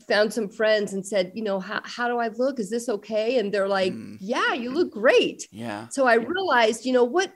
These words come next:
Speaker 1: what was my problem? It was fear. She was starting high school. I let my fears pour out on her because she looked great. And I don't want the boys looking at her. I don't want
Speaker 2: Right.
Speaker 1: her having too much attention from the boys.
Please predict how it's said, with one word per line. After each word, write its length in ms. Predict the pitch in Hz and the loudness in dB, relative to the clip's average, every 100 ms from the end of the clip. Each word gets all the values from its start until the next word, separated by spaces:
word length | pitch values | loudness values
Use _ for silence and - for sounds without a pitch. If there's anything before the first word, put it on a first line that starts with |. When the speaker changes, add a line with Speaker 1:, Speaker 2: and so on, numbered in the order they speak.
| _ | _
Speaker 1:
what 300 | 233 349 339 | -2 0 0
was 160 | 349 | 2
my 160 | 339 349 | 2 2
problem? 640 | 349 359 415 254 185 147 | 2 0 2 2 2 0
It 160 | - 240 | 0 -2
was 180 | 151 - | -4 -8
fear. 640 | _ 285 339 262 85 - _ _ - | _ 0 0 0 -4 -8 _ _ -12
She 200 | - 247 | -4 -2
was 160 | 226 | -4
starting 400 | - 240 262 339 | -2 -2 0 0
high 220 | 262 240 | 0 -2
school. 280 | 220 - 226 | -2 -2 0
I 100 | 220 | 2
let 220 | 208 208 | 2 0
my 300 | 190 202 320 | 0 0 0
fears 680 | 302 - 190 175 185 226 - _ | 0 -2 0 0 0 -4 -10 _
pour 300 | - 240 226 | -4 0 2
out 180 | 214 202 | 2 2
on 200 | 196 190 | 0 -2
her 560 | 180 330 233 185 240 - _ _ _ | 2 2 4 2 -2 -6 _ _ _
because 320 | - 226 277 - | -6 0 0 0
she 320 | 302 285 262 220 | 0 0 -2 -6
looked 360 | 233 294 294 - 208 | 0 -2 -2 -14 -10
great. 640 | 202 214 233 294 302 247 | -8 -2 4 4 4 0
And 140 | - 247 | 0 2
I 80 | 294 | 4
don't 120 | 415 | 4
want 160 | 480 427 | 4 4
the 80 | |
boys 360 | 247 233 233 214 | 2 6 6 4
looking 300 | 220 214 233 | 0 0 0
at 160 | 214 208 | 2 0
her. 240 | 240 277 | 2 4
I 80 | 294 | 4
don't 140 | 370 440 | 4 4
want 140 | 339 | 2
Speaker 2:
Right. 80 | 359 | 4
Speaker 1:
her 100 | 320 | 2
having 300 | 277 247 240 | 2 0 0
too 140 | 294 | 2
much 180 | 262 240 - - | 2 0 -4 -2
attention 460 | 233 269 339 254 | -2 0 -2 -2
from 160 | 226 247 | -2 -2
the 80 | 208 | 0
boys. 480 | 202 185 226 285 | 4 6 6 2